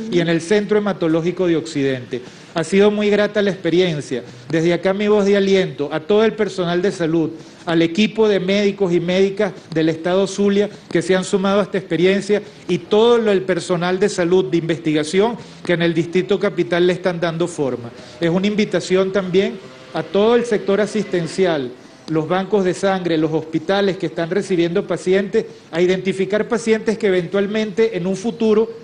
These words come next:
muy cercano pueden ser donantes, y así captarlos para contribuir con esta experiencia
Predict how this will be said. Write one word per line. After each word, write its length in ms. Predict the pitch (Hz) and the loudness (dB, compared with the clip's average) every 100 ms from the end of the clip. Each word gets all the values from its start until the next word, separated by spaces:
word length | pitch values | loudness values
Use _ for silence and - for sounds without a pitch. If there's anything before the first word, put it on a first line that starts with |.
| - | -12
muy 220 | 185 196 | -2 -2
cercano 500 | 220 214 - 208 208 | 2 0 0 -2 -2
pueden 320 | 208 196 202 196 | 0 2 2 0
ser 240 | 202 190 | 0 2
donantes, 560 | 190 190 175 131 - 113 - - - | 2 0 -2 -6 -12 -12 -16 -20 -6
y 120 | 185 | 0
así 220 | 170 170 190 | 0 0 0
captarlos 640 | 208 202 202 190 190 208 | 0 0 0 0 0 -4
para 260 | - 175 160 | -4 -4 -2
contribuir 560 | 160 151 160 156 160 | -4 -2 0 2 0
con 160 | 156 180 | 0 -2
esta 200 | 180 190 | -2 -2
experiencia 600 | 190 202 185 170 147 180 | -2 2 2 2 -2 -4